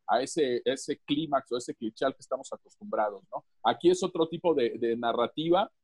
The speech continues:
Y, bueno, en el caso de los superhéroes, yo también empecé leyendo los superhéroes. Me gustan, ya no consumo cómics regulares, sin embargo, con eso empecé.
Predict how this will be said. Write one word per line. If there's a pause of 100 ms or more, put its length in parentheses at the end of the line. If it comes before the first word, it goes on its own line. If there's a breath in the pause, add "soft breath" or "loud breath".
(400)
Y,
bueno,
en
el
caso
de
los
superhéroes,
yo
también
empecé
leyendo
los
superhéroes. (300)
Me
gustan,
ya
no
consumo (200)
cómics
regulares,
sin
embargo,
con
eso
empecé.